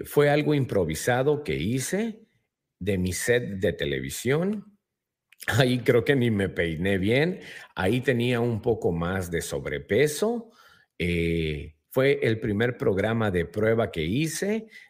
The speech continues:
No teníamos nombre del programa, no teníamos el, el, el logotipo, los colores, la definición de lo que queríamos hacer. <laughs>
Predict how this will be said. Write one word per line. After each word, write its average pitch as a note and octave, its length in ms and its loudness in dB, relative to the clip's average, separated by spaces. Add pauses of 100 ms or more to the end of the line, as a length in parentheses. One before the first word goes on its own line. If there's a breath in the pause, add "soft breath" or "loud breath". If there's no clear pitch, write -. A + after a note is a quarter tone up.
No A2+ 220 0
teníamos G#2 720 -2
nombre G#2 480 2
del D2+ 180 -2
programa, E3 1000 -2
no A2+ 220 -2
teníamos G#2 1040 0
el, D2+ 640 -8 (560)
el, D#2 560 -4
el F#2+ 120 -4
logotipo, D#3 680 0
los A2 240 0
colores, C3+ 640 2
la F2 100 0
definición F2+ 800 -2
de D3 120 2
lo F#2+ 100 -2
que - 140 -8
queríamos F2+ 560 -4
hacer. - 300 -10 (500 loud breath)
<laughs> - 580 0